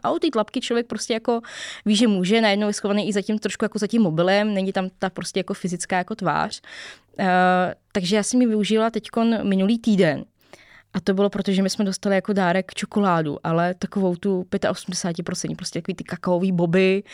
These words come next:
A přišel za mnou syn ráno, říká: „Je, mami, čokoláda.“ A teď já ještě jako rozespala: „Jonášku, hele, to ti nebude prostě jako chutnat.“ A on tak jako od-, rozbalil to, čuchnul se, říká: „A, to nechci.“ A nechal to na tom č-, nočním stolku. No a já jsem jako odcházela a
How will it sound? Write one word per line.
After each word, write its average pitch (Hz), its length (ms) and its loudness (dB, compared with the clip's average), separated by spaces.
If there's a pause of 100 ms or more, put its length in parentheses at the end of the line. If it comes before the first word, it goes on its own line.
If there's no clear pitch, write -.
(600)
A 185 420 2
přišel - 340 -2
za 202 80 2
mnou 196 200 0
syn 233 200 0
ráno, 190 440 0 (140)
říká: - 240 -4
„Je, 247 220 2
mami, 294 220 2
čokoláda.“ 254 840 -2
A 208 100 -12
teď - 180 -6
já 185 60 0
ještě 185 160 -6
jako 180 160 -4
rozespala: 196 480 -2
„Jonášku, 214 440 -2
hele, 208 200 0
to 208 80 -6
ti 208 120 -8
nebude 202 260 -2
prostě - 260 -8
jako 170 120 -8
chutnat.“ 240 420 0 (720)
A 190 100 0
on 190 140 0
tak 196 140 -6
jako - 220 -4 (200)
od-, 170 260 -6
rozbalil 208 560 2
to, 196 480 2
čuchnul 196 280 -2
se, - 80 -8
říká: - 160 -10
„A, 143 400 -6
to - 80 -10
nechci.“ - 400 -10 (460)
A 208 80 0
nechal 208 240 0
to 233 40 2
na 233 80 4
tom 233 160 2
č-, - 140 -2
nočním 220 240 2
stolku. 196 360 0 (1040)
No 196 140 4
a 185 100 4
já 170 140 4
jsem 170 160 -6
jako - 180 -6
odcházela 185 680 0
a - 40 -4